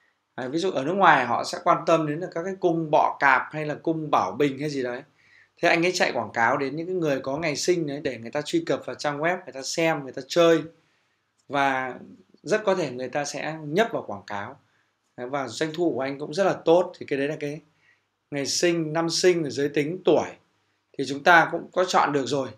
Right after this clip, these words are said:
thì cũng không quan trọng lắm, đúng không ạ? I D của người dùng ứng dụng, à, I D của người dùng ứng dụng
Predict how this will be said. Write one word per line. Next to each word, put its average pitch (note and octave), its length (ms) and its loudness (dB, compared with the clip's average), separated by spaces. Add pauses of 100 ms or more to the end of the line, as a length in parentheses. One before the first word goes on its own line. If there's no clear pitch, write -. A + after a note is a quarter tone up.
(140)
thì B2+ 80 -8
cũng D3+ 180 -10
không E3+ 180 -4
quan E3+ 140 4
trọng B2+ 200 0
lắm, A#2+ 160 0 (140)
đúng C3+ 140 -4
không D#3 160 0 (680)
ạ? G#3+ 200 10
I A#3 240 4
D F#3+ 40 -4
của E3 100 4
người D3+ 200 2
dùng D3 400 0
ứng E3 180 0
dụng, A3+ 460 8
à, D#3+ 520 6
I B3+ 140 4
D A3 40 0
của F#3 60 4
người D3+ 160 2
dùng D3+ 160 -2
ứng E3+ 140 0
dụng G#3+ 280 6